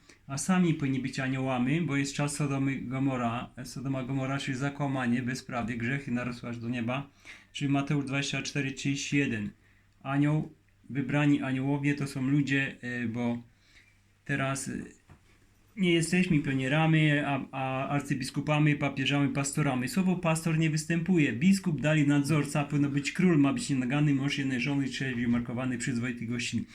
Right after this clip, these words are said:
Ale świadkowie Jehowy rozbijają rodziny, dlatego w Rosji mają zakaz i teraz jest czas Sodomy Gomory. A ja bym sobie życzył, żeby świadków Jehowy rodziny się nie podzieliły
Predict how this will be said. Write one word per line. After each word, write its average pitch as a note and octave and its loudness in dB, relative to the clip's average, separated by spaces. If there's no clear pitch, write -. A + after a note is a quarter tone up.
Ale D#3+ 2
świadkowie D#3+ 0
Jehowy D3+ 0
rozbijają D#3 4
rodziny, D3+ 4
dlatego D3 0
w C3 -2
Rosji D#3 0
mają C#3 4
zakaz C#3 0
i D3+ 2
teraz D3 -2
jest D3 -2
czas D#3+ -2
Sodomy D3 2
Gomory. C3 2
A B2+ -2
ja D3+ 2
bym D#3 2
sobie C#3+ 0
życzył, D#3 0
żeby C3+ -2
świadków E3+ -2
Jehowy D3 2
rodziny C#3+ 4
się C#3 -2
nie D#3+ 2
podzieliły D3 2